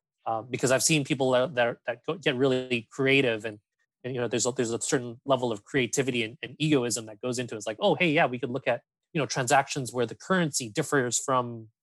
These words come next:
the location where the transaction occurred." And it's like, "Well, that's great, but, you know, what about multinationals and, and all these other things which end up being a non-issue?" And ultimately,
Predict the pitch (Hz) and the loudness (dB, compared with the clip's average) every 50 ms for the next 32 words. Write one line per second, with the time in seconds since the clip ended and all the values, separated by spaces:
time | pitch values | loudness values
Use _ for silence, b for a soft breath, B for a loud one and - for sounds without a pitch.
0 | _ _ 110 120 117 113 123 110 - - 196 175 - - 135 120 117 110 110 107 | _ _ -2 -2 2 2 0 0 2 0 2 2 0 -2 -4 -6 -6 -10 -12 -8
1 | 107 113 110 110 107 101 101 _ _ _ _ _ _ _ _ _ _ _ 127 117 | -6 -4 -4 -4 -4 -6 -10 _ _ _ _ _ _ _ _ _ _ _ 0 0
2 | 107 107 107 - - - 135 117 117 117 110 - - - 110 104 _ - 117 110 | 0 0 -4 -10 -6 -4 -2 0 0 -2 -2 -2 -8 -14 -16 -18 _ -10 -8 -6
3 | 107 107 92 107 107 107 110 - - 117 110 107 - _ _ _ _ 123 117 113 | -6 -8 -10 -12 -16 -14 -14 -14 -12 -12 -12 -14 -14 _ _ _ _ -2 -2 -2
4 | 113 - _ _ _ _ _ _ _ _ _ _ _ - 127 - - 147 147 123 | -2 -6 _ _ _ _ _ _ _ _ _ _ _ -6 -6 -2 2 2 2 2
5 | 107 - 117 107 - _ _ - 113 107 123 117 117 120 120 113 117 113 - 117 | 0 -2 -6 -8 -8 _ _ -10 -6 -4 -2 -2 -2 -2 -2 -2 -4 -4 -4 -10
6 | 113 113 107 - - 107 104 104 101 95 104 98 98 _ b b b b b _ | -10 -10 -10 -12 -14 -16 -16 -16 -16 -16 -18 -20 -20 _ b b b b b _
7 | _ _ _ - - 135 139 139 120 135 131 123 120 104 - _ - 131 120 113 | _ _ _ -2 0 2 4 4 4 4 4 4 2 0 -2 _ -4 -4 -4 -4
8 | 98 113 101 - - - _ _ _ _ _ _ _ 127 113 113 104 - _ 113 | -8 -8 -10 -10 -12 -20 _ _ _ _ _ _ _ -8 -8 -8 -8 -8 _ -8
9 | 113 110 110 107 101 101 98 _ _ _ 123 110 110 104 104 101 101 101 98 104 | -8 -8 -8 -10 -12 -16 -20 _ _ _ -10 -8 -8 -8 -8 -10 -14 -16 -16 -12
10 | 104 - - 95 95 98 98 95 _ _ _ _ _ _ - 143 135 - - 131 | -12 -12 -12 -14 -20 -20 -20 _ _ _ _ _ _ _ 0 0 0 0 -2 -4
11 | 127 120 117 117 110 107 - | -4 -2 -2 -4 -4 -4 -8